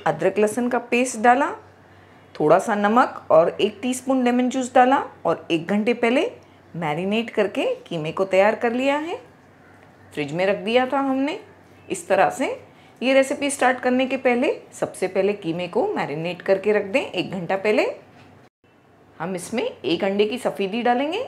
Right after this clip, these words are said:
एग वाइट। अगर आप अंडा नहीं खाते तो अंडा ना डालें, स्किप कर दें। वन थर्ड कप सूजी यानी कि सेमोलिना रवा,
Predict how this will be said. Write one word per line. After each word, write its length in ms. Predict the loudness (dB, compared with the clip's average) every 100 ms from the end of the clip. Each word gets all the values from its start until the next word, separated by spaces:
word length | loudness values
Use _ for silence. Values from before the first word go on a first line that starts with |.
| -6
एग 180 | -8 -2
वाइट। 420 | 0 2 0 -6 -16 -18 -20 -14 -4
अगर 240 | 4 6
आप 180 | 6 4
अंडा 240 | 4 6
नहीं 200 | 4 0
खाते 400 | 0 0 2 0 0 -10 -2
तो 60 | 0
अंडा 360 | 0 0 2 2
ना 160 | 4
डालें, 320 | 4 6 4 -2 -6
स्किप 340 | -10 -4 -4 2
कर 140 | 4
दें। 300 | 6 4 2 -10 -20 -20 -20 -20 -20 -20 -20 -20 -20 -20 -20 0
वन 240 | 2 2
थर्ड 300 | 4 2 4
कप 220 | 2 0 0
सूजी 400 | -6 0 0 -2 -8 -20 -20 -20 -20 -18 -4
यानी 320 | -2 0 -4
कि 180 | -6 -8
सेमोलिना 680 | -6 -4 -2 -2 -2 -2 -4 -10 -12
रवा, 340 | -4 2 2